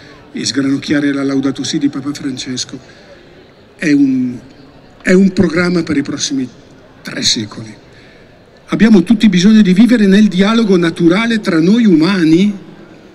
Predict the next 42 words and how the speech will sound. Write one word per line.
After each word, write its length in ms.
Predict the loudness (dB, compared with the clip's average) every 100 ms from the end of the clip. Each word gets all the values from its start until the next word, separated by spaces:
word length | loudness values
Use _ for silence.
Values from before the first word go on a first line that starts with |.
| -20 -12 -2
perché 220 | -2 0
è 20 | 0
solo 300 | 2 2 4
nel 200 | 2 2
dialogo, 640 | -2 -2 2 2 0 -2
che 140 | -2 0
è 20 |
una 180 | 2 2
declinazione 580 | 0 0 0 2 2
dell'amore, 520 | 2 2 2 2 0 0
che 100 | 2
noi 140 | 2
possiamo 400 | 0 0 2 2
vivere. 580 | 4 4 2 -4 -14 -20 -20 -20 -20 -20 -20 -20 -20 -20 -12
E 80 | 0
io 160 | 4 4
credo 300 | 4 4 4
profondamente 680 | 2 0 0 0 0 0 0
che 140 | 0
quando 280 | 2 4 4
un 80 | 4
umano, 460 | 2 -2 -4 -10 -12 -20 -20 -20 -20 -8
un 120 | 0
essere 300 | 2 2 2
umano, 320 | 2 0 -4 -12 -16 -20 -20 -20 -20 -20 -20 -20 -20 -10
abita 440 | -4 -2 -2 0
nel 180 | 2 2
dialogo 640 | 0 -2 0 0 0 -2 -4 -16 -6
d'amore, 460 | -2 0 0 -2
che 140 | -4 -4
ti 80 |
fa 120 | -2 0
sentire 420 | 0 2 2 2
bisognoso 560 | 0 2 2 2 0
degli 200 | 0 0
altri, 320 | -2 -4 -10 -6
dipendente 800 | -4 -2 -2 0 0 0 0 -4
dagli 260 | -6 -8
altri, 280 | -10 -10 -4
ma 140 | -2
senza 420 | 0 2 0 0 -2
vergogna, 560 | -2 -2 -2 -2 -6